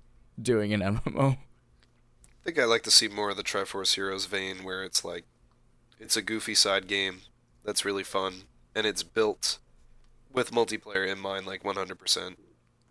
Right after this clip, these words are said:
Speaker 2: Um, I'd love to see the Breath of the Wild, like, co-op experience. I don't know. I, I have to see it to, to make an opinion on it,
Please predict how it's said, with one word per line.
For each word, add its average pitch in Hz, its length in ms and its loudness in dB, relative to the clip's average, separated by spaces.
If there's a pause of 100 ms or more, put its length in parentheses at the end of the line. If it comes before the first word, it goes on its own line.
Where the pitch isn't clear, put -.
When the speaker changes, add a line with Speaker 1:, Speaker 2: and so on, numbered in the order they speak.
(180)
Speaker 2:
Um, 98 320 2
I'd 127 140 10
love 117 160 6
to 117 80 0
see 113 140 8
the 101 80 -2
Breath 101 220 0
of 98 80 -10
the 104 60 -2
Wild, 104 360 4 (180)
like, 95 200 -6
co-op 104 440 2 (280)
experience. 143 680 0 (800)
I 151 80 10
don't 175 120 10
know. 160 140 8 (640)
I, 120 100 8
I 123 120 8
have 160 160 8
to 117 80 0
see 147 260 8
it 147 200 0
to, 113 480 6 (460)
to 110 140 -2
make 113 260 2
an 104 80 0
opinion 92 360 -2
on 90 160 -8
it, 82 100 -16